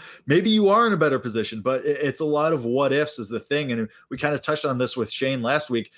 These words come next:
There's a lot of what ifs. There's a lot of, uh, uh, stipulations and semantics that you have to kinda consider. But no, that, I mean, you, you make good points as far as, and, and the thing is, all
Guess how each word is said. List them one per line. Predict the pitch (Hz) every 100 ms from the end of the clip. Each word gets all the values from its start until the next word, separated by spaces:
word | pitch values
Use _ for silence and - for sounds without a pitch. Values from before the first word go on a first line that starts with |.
| -
There's | 147
a | 165
lot | 180 190
of | 160
what | 170
ifs. | 196 101 -
There's | 127 127
a |
lot | 143 143 160
of, | 151 -
uh, | 147 139
uh, | 135
stipulations | - 156 151 139 120 127 156 139
and | 127
semantics | - 110 131 160 117 -
that | 104
you | 110
have | 113
to | -
kinda | 120 110
consider. | 107 - 151 113 - - - -
But | 165
no, | 226 160
that, | 147
I | 156
mean, | 165 165 156
you, | 147 156 156 160
you | 151
make | 165 170 -
good | 143 -
points | 147 147 135
as | 123
far | - 120 117
as, | 110 - _ _ _ _ -
and, | 190
and | 208 208 196 -
the | 170
thing | 170 220
is, | 190 156
all | - 156 190 190 190 185 -